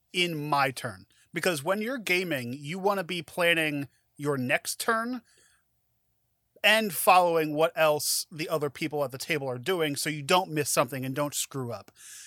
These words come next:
So, you know, having somebody tell you, "Hey, I'm moving this here," or just knowing that they have a turn going on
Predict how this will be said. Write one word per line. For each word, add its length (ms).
So, 440
you 100
know, 240
having 400
somebody 760
tell 300
you, 220
"Hey, 340
I'm 180
moving 240
this 200
here," 360
or 320
just 240
knowing 720
that 140
they 140
have 220
a 60
turn 320
going 280
on 220